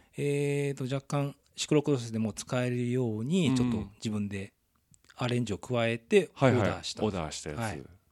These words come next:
Speaker 2: で、二代目が、あとディスクブレーキの
Speaker 1: そうですね。はい。
Speaker 2: グレーの、
Speaker 1: そうですね。
Speaker 2: あの、ビバロってことですね。
Speaker 1: はい。
Speaker 2: はいはいはいはい。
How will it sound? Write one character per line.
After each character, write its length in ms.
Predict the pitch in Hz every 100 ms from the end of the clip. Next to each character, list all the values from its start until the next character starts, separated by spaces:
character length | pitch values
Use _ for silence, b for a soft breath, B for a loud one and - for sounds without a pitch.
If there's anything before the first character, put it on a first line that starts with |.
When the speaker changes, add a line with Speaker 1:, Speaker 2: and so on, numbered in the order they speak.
| _ -
Speaker 2:
で、 120 | 185
二 180 | 160 180
代 240 | 233 247
目 160 | 285 277
が、 200 | 262 147
あ 60 |
と 100 | -
デ 160 | 78 90
ィ 40 | 113
ス 120 | -
ク 160 | 208
ブ 140 | 190 202
レ 160 | 208
ー 60 | 190
キ 180 | - 151
の 380 | 180 202 95 -
Speaker 1:
そ 160 | - 127
う 20 |
で 60 | -
す 60 | 82
ね。 120 | 98
は 120 | 123 87
い。 80 | 107
Speaker 2:
グ 180 | 123 147
レ 180 | 311 196
ー 60 | 73
の、 240 | 71 - _ _
Speaker 1:
そ 160 | - 170
う 40 |
で 40 | 104
す 40 |
ね。 200 | 85 92 _ -
Speaker 2:
あ 60 |
の、 100 | 92
ビ 160 | 78 107
バ 140 | 82
ロ 80 | 71
っ 40 | -
て 100 | 71
こ 60 | 69
と 100 | 62
で 60 |
す 100 | -
ね。 140 | 127 180
Speaker 1:
は 0 |
い。 0 |
Speaker 2:
は 160 | 127
い 40 | 104
は 160 | 95
い 40 | 82
は 140 | 82
い 40 |
は 60 |
い。 60 | 76